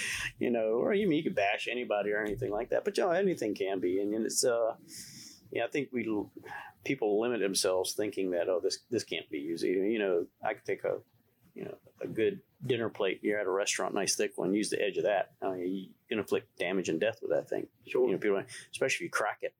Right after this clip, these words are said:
Speaker 1: and get it, the sharp edges out, and, uh, you know, with it. So, uh, you know, it just, people don't look at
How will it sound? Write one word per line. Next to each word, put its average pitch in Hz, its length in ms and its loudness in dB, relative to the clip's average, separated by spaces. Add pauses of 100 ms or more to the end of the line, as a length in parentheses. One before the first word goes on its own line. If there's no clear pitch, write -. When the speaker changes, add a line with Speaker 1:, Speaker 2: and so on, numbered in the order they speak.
(140)
Speaker 1:
and 92 100 0
get 95 120 2
it, - 120 2 (140)
the 98 80 2
sharp - 300 0
edges 98 260 2
out, 82 220 2
and, 90 160 0
uh, 90 180 -4 (100)
you 107 120 0
know, 90 140 2
with 87 260 0
it. - 120 -4 (560)
So, 98 540 4 (480)
uh, 98 400 0 (1400)
you 139 140 0
know, 101 340 -2
it 110 60 -2
just, 110 260 0
people 143 240 0
don't 123 280 0
look 123 240 2
at 104 280 2